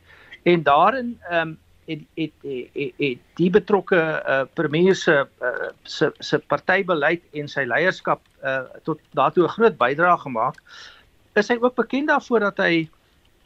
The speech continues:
natuurlik met 'n bepaalde, eh, kulturele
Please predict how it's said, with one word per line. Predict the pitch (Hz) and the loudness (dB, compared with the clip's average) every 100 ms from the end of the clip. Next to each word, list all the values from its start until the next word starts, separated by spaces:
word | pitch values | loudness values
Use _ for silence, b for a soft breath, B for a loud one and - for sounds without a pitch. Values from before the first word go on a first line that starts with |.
| _ - - | _ -20 -8
natuurlik | - 202 - 233 226 | -2 0 2 2 2
met | 170 180 | 2 0
'n | 196 | 0
bepaalde, | 196 - 196 196 202 196 180 - | -2 2 4 4 2 0 0 -6
eh, | 156 _ _ | -16 _ _
kulturele | 202 175 180 156 165 | -2 -2 0 2 0